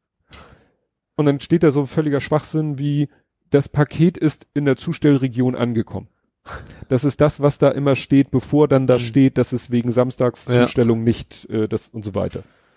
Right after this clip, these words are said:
Speaker 1: Ich so, „Na also, <laughs> geht doch.“
Speaker 2: Ja.
Speaker 1: Nächsten Morgen, ich guck in die Sendungsverfolgung, acht Uhr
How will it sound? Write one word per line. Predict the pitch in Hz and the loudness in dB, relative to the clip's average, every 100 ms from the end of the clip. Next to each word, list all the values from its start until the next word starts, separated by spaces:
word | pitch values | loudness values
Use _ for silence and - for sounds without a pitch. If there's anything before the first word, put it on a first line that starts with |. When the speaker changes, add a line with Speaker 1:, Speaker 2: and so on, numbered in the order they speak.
| _ _ _ _ _ | _ _ _ _ _
Speaker 1:
Ich | 107 | -8
so, | - 104 98 _ _ _ _ | -6 -8 -8 _ _ _ _
„Na | 117 135 | 0 0
also, | - 120 101 - - - - - _ | 4 2 0 -10 -16 -16 -16 -20 _
<laughs> | - 123 _ 113 - | -4 -4 _ -10 2
geht | 135 - | 2 2
doch.“ | 92 - _ _ _ | -10 -14 _ _ _
Speaker 2:
Ja. | 120 113 127 _ - _ _ _ | -6 -6 -8 _ -20 _ _ _
Speaker 1:
Nächsten | 135 175 - 170 | 2 2 2 -2
Morgen, | 123 127 165 | 2 2 0
ich | 113 | -6
guck | - 123 | -4 -6
in | 113 | -4
die | 104 | -2
Sendungsverfolgung, | 98 110 120 113 - 147 156 202 254 _ _ _ _ _ _ | -2 -4 -4 -6 -2 -2 -2 -8 -10 _ _ _ _ _ _
acht | 123 - - | -2 -2 0
Uhr | 131 123 | 2 2